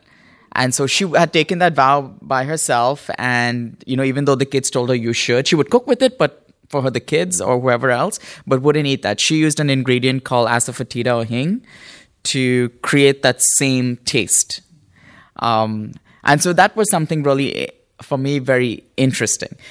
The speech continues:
The other thing was when my mom would come with us to visit, and my mom hated going there, um, but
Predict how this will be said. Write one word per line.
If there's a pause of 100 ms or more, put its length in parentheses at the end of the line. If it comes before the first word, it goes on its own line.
(140)
The
other
thing
was
when
my
mom
would
come
with
us
to
visit,
and
my
mom
hated
going
there, (360)
um, (640)
but